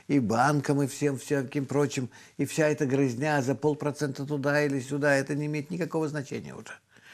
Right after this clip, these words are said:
Мы попали уже совершенно на другой уровень развития, когда не сами деньги определяют, э, сколько стоит товар,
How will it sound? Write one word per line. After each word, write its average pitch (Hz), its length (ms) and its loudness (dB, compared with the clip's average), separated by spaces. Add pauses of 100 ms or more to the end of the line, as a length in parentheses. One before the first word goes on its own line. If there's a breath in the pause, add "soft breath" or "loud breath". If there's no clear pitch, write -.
(220 loud breath)
Мы 127 100 0
попали 156 400 0
уже 135 180 2
совершенно 139 540 -4
на 135 60 -2
другой 123 300 0
уровень 123 420 -2
развития, 98 640 -8 (420 soft breath)
когда 113 400 0 (280 soft breath)
не 127 120 0
сами 151 280 0
деньги 113 360 2
определяют, 98 840 -4 (400 loud breath)
э, 104 380 -2
сколько 104 300 -6
стоит 107 400 -2
товар, 90 400 -8